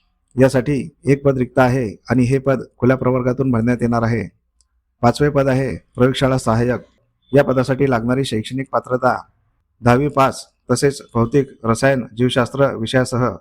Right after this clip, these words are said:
यासाठी एकूण एक पद रिक्त आहे आणि हे पद खुल्या प्रवर्गातून भरण्यात येणार आहे. मित्रांनो, तुम्ही जर या पदांसाठी पात्र असाल तर येथे मुलाखतीसाठी अवश्य जायचं आहे, कारण ही पदे शंभर टक्के अनुदानित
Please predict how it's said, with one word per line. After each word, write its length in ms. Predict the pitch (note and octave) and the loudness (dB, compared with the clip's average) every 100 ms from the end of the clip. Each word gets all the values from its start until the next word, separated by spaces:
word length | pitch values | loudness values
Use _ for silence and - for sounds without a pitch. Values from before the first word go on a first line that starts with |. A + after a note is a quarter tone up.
| _ _ _ _ _ _ _ - | _ _ _ _ _ _ _ 0
यासाठी 460 | B2+ B2+ A#2+ D3 A2+ - | 2 2 -2 -4 -6 -8
एकूण 200 | A#2+ C3+ | -2 0
एक 160 | C3+ C3 | 0 0
पद 140 | C#3 | 0
रिक्त 200 | B2+ A#2+ | -2 0
आहे 320 | C3 B2 B2 G2+ _ _ _ _ _ | 2 2 0 -6 _ _ _ _ _
आणि 140 | - C3 | 0 2
हे 160 | C3 | 2
पद 260 | C#3 C3 G#2 D#2+ | 2 0 -2 -6
खुल्या 200 | - B2+ | 0 0
प्रवर्गातून 540 | C3 B2+ C3 C3 C3+ C3 | 2 0 0 -2 -2 0
भरण्यात 240 | A2 B2 | 0 0
येणार 200 | A#2 A#2+ | 0 0
आहे. 200 | A2+ A2 G2 _ _ _ _ _ _ - | -2 -4 -12 _ _ _ _ _ _ -8
मित्रांनो, 420 | A#2 B2 C3+ D3 | -4 0 0 0
तुम्ही 200 | C3+ C3 | 0 0
जर 140 | C#3 C#3+ | 0 0
या 80 | |
पदांसाठी 440 | C#3 B2 B2+ C3+ C#3 | 0 -2 -2 -2 -2
पात्र 300 | C3+ A#2 B2 | 0 0 0
असाल 300 | B2 C#3 A#2+ - _ _ | 0 0 -4 -6 _ _
तर 60 | B2+ | 0
येथे 200 | B2 C#3 | 2 0
मुलाखतीसाठी 600 | C3 B2+ C3 C3 C#3 C3 | 0 0 -2 -4 -2 0
अवश्य 280 | B2 A2+ C3 | 0 0 0
जायचं 300 | A#2+ A2+ A#2 | 0 0 0
आहे, 160 | A2 G2+ _ _ - | 0 -2 _ _ 0
कारण 220 | B2 C3 | 2 2
ही 100 | C3+ | 0
पदे 220 | C3+ B2+ | 0 -2
शंभर 260 | C3 A#2 B2+ | 0 0 0
टक्के 240 | B2 - | 0 0
अनुदानित 400 | C3 C3 B2+ C3 | 0 0 0 -2